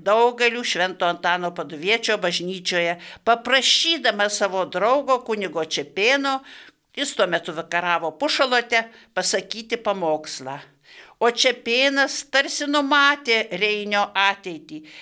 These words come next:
Jis pasakė, kad primicijanto laukia katedra, profesūra, kad jis turės parapijoms rengti darbininkus, sielų ganytojus. Reinys, studijuodamas Petrapilio dvasinėje akademijoje,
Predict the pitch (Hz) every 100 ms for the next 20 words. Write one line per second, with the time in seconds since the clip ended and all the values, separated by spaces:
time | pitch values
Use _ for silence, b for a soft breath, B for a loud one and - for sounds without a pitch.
0 | B 196 285 294 - 277 294 269 247 202
1 | 156 175 - 208 240 254 254 262 262 262
2 | 247 226 214 208 196 - - - 202 226
3 | 226 214 196 202 202 B B _ 262 302
4 | 294 277 262 226 226 233 226 B B B
5 | - 185 202 311 - - 269 269 269 -
6 | - 175 185 190 185 190 170 - 180 185
7 | 170 180 156 165 151 156 156 151 151 277
8 | - - B B B - - 202 214 214
9 | 208 208 - 147 160 156 147 151 127 120
10 | - - - _ _ _ B B B B
11 | B 196 277 330 349 370 - 262 285 311
12 | 285 262 254 220 214 247 247 233 208 190
13 | 208 208 208 180 165 165 170 226 254 254
14 | 247 254